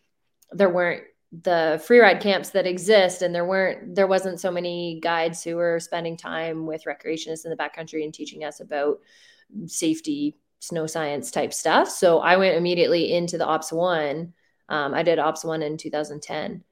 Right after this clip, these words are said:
Um, and I happen to be a geologist by training, and so snow science was right up my alley, so I could nerd out on that stuff pretty,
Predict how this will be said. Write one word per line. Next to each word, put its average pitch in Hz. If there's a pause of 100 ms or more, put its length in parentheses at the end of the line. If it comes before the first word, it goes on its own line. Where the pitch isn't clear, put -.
(200)
Um, 147
and 202
I 226
happen 202
to 208
be 185
a 175
geologist 165
by 165
training, 160
and 156
so 160
snow 165
science 160
was 165
right 165
up -
my 160
alley, 151
so 160
I 156
could 160
nerd 160
out 147
on 151
that 143
stuff -
pretty, 151